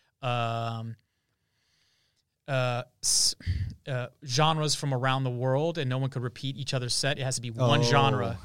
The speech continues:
Speaker 1: So I was like, "Cool, I'll do Middle Eastern," and, um, uh, Ballet Funk was played by Nina, I forgot her last name.
Speaker 2: Kravitz?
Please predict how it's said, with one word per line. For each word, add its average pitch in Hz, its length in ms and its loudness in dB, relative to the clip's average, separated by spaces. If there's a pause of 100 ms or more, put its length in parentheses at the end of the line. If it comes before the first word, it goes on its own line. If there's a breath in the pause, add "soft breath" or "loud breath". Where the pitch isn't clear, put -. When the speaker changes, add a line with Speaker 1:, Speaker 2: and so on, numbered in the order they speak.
(280 loud breath)
Speaker 1:
So - 140 0
I - 20 6
was 139 80 4
like, 147 100 2
"Cool, 233 140 4
I'll 220 100 8
do 226 120 2
Middle 180 220 2
Eastern," 165 500 2
and, 127 540 0
um, 117 360 -4 (2250 loud breath)
uh, 123 580 -10 (340)
Ballet 139 380 4
Funk 135 400 -2
was 123 140 -4
played 127 340 -2
by 117 340 -4
Nina, 120 1200 -6
I - 1080 -20
forgot 110 160 -16
her 107 60 -12
last 110 320 -10
name. 120 120 -8
Speaker 2:
Kravitz? 113 680 0